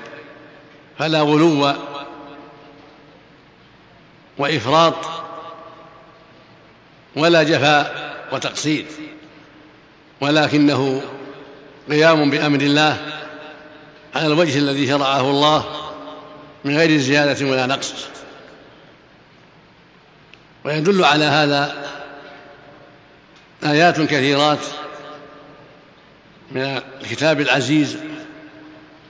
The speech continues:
وأحاديث كثيرة من سنة المصطفى عليه الصلاة والسلام.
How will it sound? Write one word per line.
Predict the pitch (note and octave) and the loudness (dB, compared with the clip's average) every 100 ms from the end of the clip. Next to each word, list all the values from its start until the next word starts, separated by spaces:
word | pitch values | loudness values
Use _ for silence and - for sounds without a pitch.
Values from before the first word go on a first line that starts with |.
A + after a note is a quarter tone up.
| - - | -20 -10
وأحاديث | C#3 D3 C3+ E3+ D3+ C#3 B2+ | -4 0 2 2 2 0 0
كثيرة | C3 D3 C3+ C3 G#2 - - - - - - - - | -2 0 0 -2 -6 -14 -16 -20 -20 -20 -20 -20 -6
من | C#3 C3+ | -4 -2
سنة | D#3+ D#3 | 0 2
المصطفى | C3 C3+ B2+ C#3 B2+ | 2 -2 -2 -2 0
عليه | C3 C3 B2+ | 0 0 -2
الصلاة | A2 C3 A#2+ | -4 -6 -6
والسلام. | A#2 - B2 B2+ | -8 -6 -4 -4